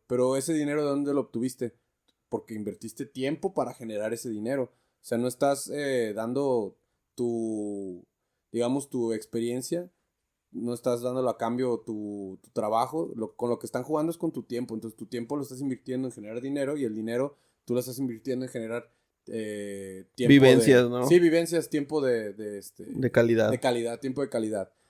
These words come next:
Speaker 1: Entonces, sea lo que sean unas pinches taquitos, unas tortas y eso, pues, eh, el hecho de estarlo
Speaker 2: Sí, hasta
Speaker 1: estar
Speaker 2: tirar, hasta
Speaker 1: dando
Speaker 2: tirar flojera juntos en la casa está chido, pero sí, lo que dice Sony, ah, llega un punto en que lo más valioso para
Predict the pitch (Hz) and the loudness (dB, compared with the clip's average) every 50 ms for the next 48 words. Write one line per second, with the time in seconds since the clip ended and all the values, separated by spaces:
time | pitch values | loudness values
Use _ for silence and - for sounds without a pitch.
0 | _ _ _ - 107 110 117 117 110 - - _ _ _ _ _ _ - 107 - | _ _ _ -8 -6 -6 -4 -6 -8 -10 -14 _ _ _ _ _ _ -18 -8 0
1 | 135 127 135 147 147 139 127 143 143 139 139 143 139 135 - _ _ 135 131 127 | 2 2 2 2 0 -2 0 0 0 2 0 -2 -6 -6 -10 _ _ -10 -8 -8
2 | - - - 127 - - 135 123 - _ 120 117 123 120 120 - _ 123 120 117 | -10 -12 -12 -14 -10 -8 -8 -10 -8 _ -12 -10 -10 -12 -14 -6 _ -2 -2 -2
3 | - - 120 120 120 117 117 143 143 - 117 101 - - - 101 101 98 98 95 | -2 -6 -6 -6 -6 -6 -6 -8 -6 -6 -8 -8 -8 -10 -8 -6 -6 -6 -6 -6
4 | 95 92 92 90 _ _ _ _ _ _ - 101 107 117 - - 151 135 127 113 | -8 -8 -10 -14 _ _ _ _ _ _ -6 -2 -2 -2 0 2 2 4 4 2
5 | 107 - 131 120 120 135 139 143 139 127 120 - - 185 226 240 202 147 185 165 | 2 0 0 0 0 0 -2 -2 -2 -4 0 8 12 12 12 12 12 10 8 10
6 | 156 170 165 165 165 151 156 147 147 160 170 165 160 160 165 165 190 196 185 - | 10 12 12 12 12 12 10 10 10 10 10 12 12 12 10 12 10 10 10 10
7 | 180 180 180 170 160 170 165 160 170 156 165 147 139 131 120 - 131 131 135 139 | 10 10 10 10 10 8 8 6 6 8 8 10 10 8 8 6 6 6 6 4
8 | 131 127 - 131 120 - 143 143 139 131 - 113 110 107 104 - _ _ _ _ | 2 6 6 4 6 8 8 8 8 8 8 6 6 6 4 0 _ _ _ _
9 | _ _ _ _ _ _ _ - - - - 143 147 156 160 160 147 - 151 143 | _ _ _ _ _ _ _ -14 -8 4 10 12 12 12 12 12 10 10 8 6
10 | 135 151 151 143 156 147 151 151 151 147 143 131 110 - - - - 117 120 123 | 6 4 4 6 6 8 8 6 6 6 4 4 2 0 -4 -4 -2 -2 0 2
11 | 120 131 135 139 139 - 131 131 123 139 135 131 - - 120 110 107 107 107 117 | 2 2 2 2 2 4 0 2 4 4 4 4 4 4 4 6 6 4 4 4
12 | 113 117 120 123 131 127 127 123 - 135 117 - 120 117 113 107 104 101 92 | 4 4 6 6 6 4 4 2 2 0 2 4 6 6 6 6 4 2 -2